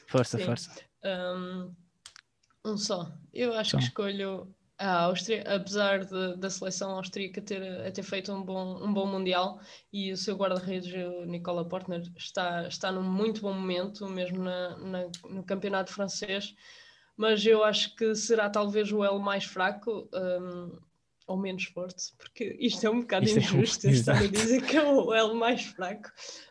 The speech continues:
Speaker 2: mas se calhar para Portugal acho que, que seria a seleção que... que era mais amiga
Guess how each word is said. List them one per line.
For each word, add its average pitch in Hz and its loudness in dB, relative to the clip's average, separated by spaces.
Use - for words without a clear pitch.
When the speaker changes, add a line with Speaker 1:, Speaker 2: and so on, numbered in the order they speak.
Speaker 2:
mas 226 6
se - -2
calhar 214 4
para 208 2
Portugal 202 0
acho 180 0
que, 202 0
que - -16
seria 208 -2
a 202 -2
seleção 202 -8
que... 214 -8
que - -16
era 247 -4
mais 196 -2
amiga 214 -4